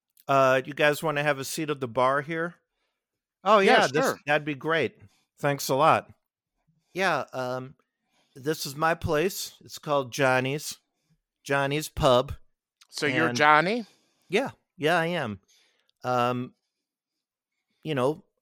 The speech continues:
Speaker 1: I, uh, invested in this place when I was young. I saved up a lot of money,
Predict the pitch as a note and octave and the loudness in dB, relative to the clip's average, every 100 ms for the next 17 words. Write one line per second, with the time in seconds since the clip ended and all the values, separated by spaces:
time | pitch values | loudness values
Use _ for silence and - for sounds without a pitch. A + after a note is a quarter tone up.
0 | - A#2 A2+ A2+ _ _ - _ _ A2 | -4 0 0 -2 _ _ -20 _ _ -8
1 | G2+ G2+ A2 G#2 D3 - E3+ D#3 D3+ D3 | -4 -4 -4 2 0 0 -4 -4 -4 -6
2 | - D#3+ D#3 D#3+ D3+ C3+ B2+ G#2 F#2+ A2+ | -6 -2 -2 -2 -8 -6 -6 -6 -2 0
3 | C#3 F#3 G3+ _ _ _ _ _ _ _ | 2 -2 -8 _ _ _ _ _ _ _
4 | - A2 - C#3 C3 C3 B2 C3 C3+ C#3+ | -12 -10 -6 -4 -2 -4 -4 -2 -2 -2
5 | E3+ C#3 C3 D#3 | -2 -6 -6 -8